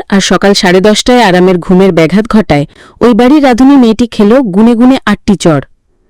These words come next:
ঘটনা দিল্লির ফরিদাবাদ এলাকায়। ঘটনার শিকার শ্যামা দেবী আর অভিযুক্ত মালিক দীপালি জৈন। একটি সিসিটিভি ফুটেজে দেখা যায় একজন মধ্যবয়স্কা মহিলা সিঁড়ি থেকে নেমে এসে এক নারীকে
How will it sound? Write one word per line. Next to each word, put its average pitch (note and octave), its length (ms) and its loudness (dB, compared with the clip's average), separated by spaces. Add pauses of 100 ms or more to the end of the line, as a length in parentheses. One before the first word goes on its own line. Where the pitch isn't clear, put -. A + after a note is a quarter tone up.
(520)
ঘটনা A#3+ 420 2
দিল্লির C4+ 380 2
ফরিদাবাদ G3+ 560 0
এলাকায়। D#3 440 -2 (500)
ঘটনার A3+ 380 2
শিকার B3 320 0
শ্যামা G#3 360 0
দেবী G#3 340 0
আর G3 120 0
অভিযুক্ত A3 560 0
মালিক A3+ 440 0
দীপালি F#3+ 360 0
জৈন। C#3+ 280 -2 (640)
একটি - 240 -2
সিসিটিভি F4+ 480 2
ফুটেজে C4 380 0
দেখা G#3+ 300 0
যায় C4 180 2
একজন G#3 260 0
মধ্যবয়স্কা G3+ 680 0
মহিলা G3 340 2
সিঁড়ি A#3 300 0
থেকে C4+ 240 -2
নেমে G3+ 300 2
এসে G3+ 180 -2
এক G#3 140 -4
নারীকে F3 320 -2